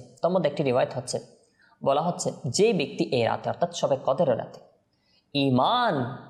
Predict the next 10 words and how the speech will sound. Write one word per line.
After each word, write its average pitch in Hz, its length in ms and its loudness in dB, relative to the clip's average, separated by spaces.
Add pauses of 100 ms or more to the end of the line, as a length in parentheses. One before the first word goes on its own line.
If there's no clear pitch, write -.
ও 156 100 2
নিষ্ঠার 139 800 0
সাথে - 380 -6 (520)
জাগ্রত 196 520 2 (400)
থেকে 151 400 0 (300)
আল্লাহ 277 360 2 (100)
তাআলার 147 260 2
ইবাদত 135 420 0
করে, 117 200 0 (120)
আল্লাহ 117 280 -2